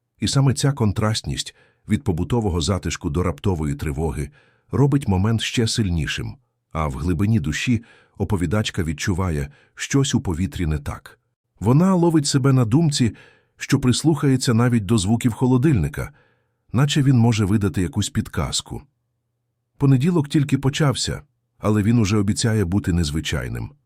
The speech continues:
І от саме в цій кухні, де так затишно і безпечно,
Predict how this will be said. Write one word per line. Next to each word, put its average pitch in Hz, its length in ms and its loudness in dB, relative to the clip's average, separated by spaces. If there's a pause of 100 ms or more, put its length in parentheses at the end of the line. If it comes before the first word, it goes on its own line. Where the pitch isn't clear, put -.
(500)
І 110 100 2
от 104 160 2
саме 120 280 2
в 104 60 -2
цій 87 260 -2
кухні, 98 540 0 (420)
де 98 120 -2
так 85 220 -4
затишно 76 580 -2
і 67 80 -6
безпечно, 80 720 -2